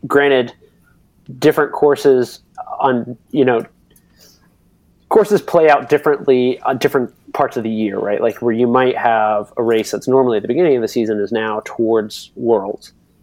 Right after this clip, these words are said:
and that race is now going to be faster because everyone is ramping up and training for Worlds. So depending on the level of the event, depending on, um, where they are on the calendar, depending on the weather,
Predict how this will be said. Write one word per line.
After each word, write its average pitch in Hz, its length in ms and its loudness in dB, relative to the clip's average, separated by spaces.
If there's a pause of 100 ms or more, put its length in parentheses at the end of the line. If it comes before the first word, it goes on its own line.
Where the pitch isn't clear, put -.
(120)
and 110 400 -2 (560)
that 147 240 2
race 123 180 0
is 120 120 0
now 160 140 2
going 120 220 0
to 117 60 -4
be 131 140 -2
faster 123 680 -4 (200)
because 110 640 -2
everyone 117 320 2
is 107 80 -2
ramping 101 380 -6
up 101 300 -8
and 107 160 -4
training 101 320 -6
for 120 120 -6
Worlds. 143 400 -4 (300)
So 131 280 0
depending 139 460 0
on 120 520 -2
the 127 140 -4
level 113 380 0
of 101 100 -8
the 98 80 -12
event, 151 380 -2
depending 117 400 -4
on, 101 400 -10 (120)
um, 107 520 -10 (480)
where 127 240 2
they 120 140 2
are 120 360 4
on 104 120 -8
the 98 80 -6
calendar, 123 920 -2 (240)
depending 131 320 0
on 107 80 -4
the 101 80 -6
weather, 127 680 0